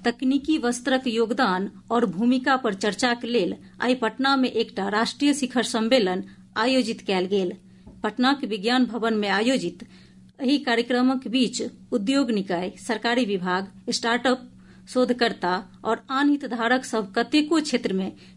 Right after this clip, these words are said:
कृत्रिम रेशा पर चर्चा कयलनि। विशेषज्ञ और आन हि-, कतेको हितधारक सभ जनौलनि जे देशक तेज विकासक लेल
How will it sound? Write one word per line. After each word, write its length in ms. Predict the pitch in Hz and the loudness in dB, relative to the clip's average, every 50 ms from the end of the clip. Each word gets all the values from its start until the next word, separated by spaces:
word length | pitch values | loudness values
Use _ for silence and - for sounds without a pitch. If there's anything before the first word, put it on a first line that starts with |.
| - - | -10 -4
कृत्रिम 460 | - 254 254 - - - 320 330 294 | -2 -2 -2 0 0 2 4 4 4
रेशा 320 | 254 233 214 214 - 254 220 | 4 2 0 -2 -2 -2 -2
पर 180 | 196 202 190 | 0 0 -2
चर्चा 380 | 190 190 233 214 196 - 214 180 | 0 0 0 0 2 2 0 0
कयलनि। 460 | 175 - 190 185 196 196 185 190 226 - - - - - - - - - | 0 0 -2 0 0 0 -2 -2 -6 -10 -14 -20 -20 -20 -20 -18 -8 -4
विशेषज्ञ 680 | 220 240 240 - 254 240 - 285 240 170 180 202 202 - - - - - - | -4 -2 -2 -2 -2 2 2 2 2 2 0 -2 -2 -2 -6 -18 -20 -8 -2
और 220 | - 226 240 240 - - | 0 2 2 0 -2 -4
आन 200 | 262 269 294 294 | 0 2 2 2
हि-, 220 | 240 269 269 - - | 2 0 -4 -6 -6
कतेको 440 | 226 220 - 269 269 262 339 320 | -6 -2 -2 -2 0 2 2 2
हितधारक 540 | 269 254 247 - 185 208 220 214 233 220 214 | 2 2 0 -2 -4 -2 0 2 2 0 0
सभ 220 | - - 220 196 185 | 0 -2 -2 0 0
जनौलनि 600 | 185 214 233 247 269 240 196 190 185 190 190 190 - - - - - | 0 0 2 2 4 4 2 2 0 -2 -4 -8 -10 -18 -16 -8 -4
जे 120 | 196 220 190 | -2 -2 2
देशक 360 | 220 254 262 262 - 285 285 | 4 2 2 2 0 -4 -4
तेज 320 | - - 277 285 277 247 | -2 2 4 4 4 4
विकासक 500 | 220 220 - - 214 202 - 220 208 - | 2 -2 -2 -2 -2 0 0 -2 -2 0
लेल 280 | 247 247 208 185 196 | 2 4 4 2 2